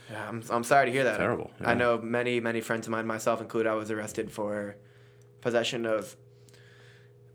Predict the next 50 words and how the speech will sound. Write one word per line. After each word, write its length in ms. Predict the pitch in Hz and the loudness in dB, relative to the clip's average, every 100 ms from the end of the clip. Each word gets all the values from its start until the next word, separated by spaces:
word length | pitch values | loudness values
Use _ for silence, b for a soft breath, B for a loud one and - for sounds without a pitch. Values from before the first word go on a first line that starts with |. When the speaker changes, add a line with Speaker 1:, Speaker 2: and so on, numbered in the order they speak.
| - - - | -20 -20 -8
Speaker 1:
maybe 200 | 127 127 | 0 2
enough 200 | 139 127 | 2 2
weed 180 | 120 127 | 2 0
to 40 | 117 | 0
get 140 | 110 | -2
your 100 | 92 | -4
cat 340 | - - 107 | -4 0 0
high. 260 | 110 113 123 | 2 2 4
It 120 | 120 | 4
was 140 | 113 131 | 2 2
like, 180 | 117 147 | 2 2
it 120 | 151 | 0
was 160 | - | 4
Speaker 2:
<laughs> 60 | 156 | 4
Speaker 1:
like 220 | - - - - | 2 -4 -14 0
half 320 | - 143 143 | 4 6 4
a 60 | 127 | 2
gram 240 | 135 135 | 2 2
of 80 | 123 | 4
weed 160 | 127 131 | 4 4
in 60 | |
my 120 | 117 | 0
car, 340 | 113 117 113 120 | 0 4 6 4
and 100 | 113 | 2
the 60 | |
Speaker 2:
Yeah. 60 | 110 | -2
Speaker 1:
cops 420 | 110 110 - - - B B | 0 0 -6 -14 -18 B B
in 100 | 120 | -4
Hanover 300 | 117 117 113 | 0 2 0
found 340 | 110 113 110 113 | 0 -2 -2 -2
it, 220 | 113 - B B B 113 | -4 -6 B B B 0
uh, 240 | 120 110 | 2 2
and 200 | 113 107 | 0 0
I 60 | 113 | 0
got 220 | 110 107 | 2 4
arrested 300 | 120 120 120 | 2 2 0
for 220 | 123 113 98 | 2 2 2
it, 60 | |
and 220 | 110 101 98 - - | -4 -8 -12 -16 -12
I 80 | 113 | -2
could 120 | 117 | 0
have 60 | |
gone 100 | 110 113 | 0 -2
to 40 | |
Vermont 420 | - 175 143 120 | -6 -2 0 2
or 40 | 117 | 0
Massachusetts 540 | 113 - 202 113 - | -2 -2 -4 -4 -2
this 180 | 127 120 | -2 0
today 400 | - 127 127 113 | 2 4 4 2
and 180 | 110 | -2